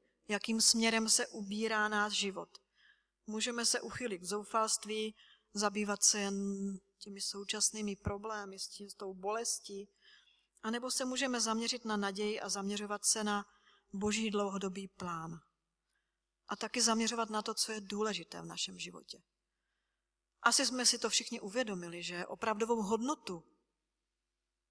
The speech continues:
všeho toho, co máme, si uvědomíme, až když to ztrací-, ztrátím-,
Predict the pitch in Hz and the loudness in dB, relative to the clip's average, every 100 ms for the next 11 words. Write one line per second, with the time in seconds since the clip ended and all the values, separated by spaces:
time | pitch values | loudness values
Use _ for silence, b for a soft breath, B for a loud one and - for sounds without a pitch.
0 | _ _ - 208 196 196 196 196 226 196 | _ _ -2 0 0 0 0 0 0 2
1 | 175 180 202 208 b b b b _ - | 2 2 0 0 b b b b _ 2
2 | - 208 208 214 214 214 226 214 214 233 | 2 2 0 0 0 -2 0 0 2 2
3 | 240 - 220 208 - 233 226 - - 226 | 4 2 2 2 4 4 0 -2 0 2
4 | 214 214 240 233 | 2 0 -2 -2